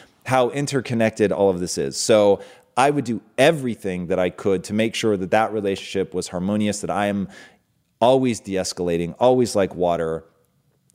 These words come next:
not, um, and, and I say like water in the sense that, have you ever tried to push water uphill, right? So when people attack me, they will oftentimes find it very frustrating because I don't,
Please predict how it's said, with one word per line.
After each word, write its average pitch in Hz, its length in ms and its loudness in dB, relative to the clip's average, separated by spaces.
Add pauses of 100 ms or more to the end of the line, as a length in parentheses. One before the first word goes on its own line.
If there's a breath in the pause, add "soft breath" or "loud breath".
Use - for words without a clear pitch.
(140)
not, 117 540 0 (120)
um, 92 440 -2 (280 soft breath)
and, 104 240 0
and 90 120 0
I 98 60 4
say 120 200 4
like 104 220 2
water 104 260 4
in 98 80 0
the 101 60 -4
sense 98 320 -4
that, 92 260 -2 (160)
have 101 120 -4
you 113 80 6
ever 117 120 2
tried 110 200 -2
to 90 80 -4
push - 360 -2
water 87 300 2
uphill, 71 320 -6
right? 82 240 -4
So 90 300 -2 (300 loud breath)
when 143 260 2
people 151 300 2
attack 113 420 0
me, 143 180 -2
they 98 640 2
will 98 260 2
oftentimes 104 640 -2
find 95 180 -2
it 78 80 -6
very 90 180 -2
frustrating 104 520 0
because 90 160 -8
I 95 80 2
don't, 98 260 -4